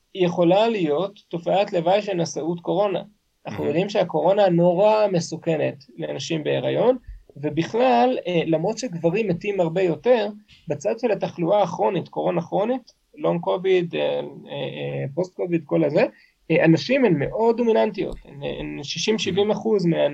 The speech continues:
Speaker 1: מהחולים של הפוסט קורונה זה נשים.
Speaker 2: מהמם.
Speaker 1: אתה לא יודע, כי האנשים האלה שבסביבתך, האנשים האלה שבאות ומתלוננות על תופעות חדשות ואלה, אולי הם נדבקו.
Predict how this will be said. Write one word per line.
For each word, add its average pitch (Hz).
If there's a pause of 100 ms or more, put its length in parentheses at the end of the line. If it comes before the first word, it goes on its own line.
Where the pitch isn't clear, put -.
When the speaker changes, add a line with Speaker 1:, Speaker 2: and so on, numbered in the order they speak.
Speaker 1:
מהחולים 156
של 170
הפוסט 151
קורונה 220
זה 185
נשים. 165 (460)
Speaker 2:
מהמם. 98 (1200)
Speaker 1:
אתה 180
לא 202
יודע, 196 (180)
כי 170
האנשים 170
האלה 233
שבסביבתך, 165
האנשים 180
האלה 139
שבאות 165
ומתלוננות 170
על 170
תופעות 170
חדשות 175
ואלה, 156 (720)
אולי 185
הם 330
נדבקו. 160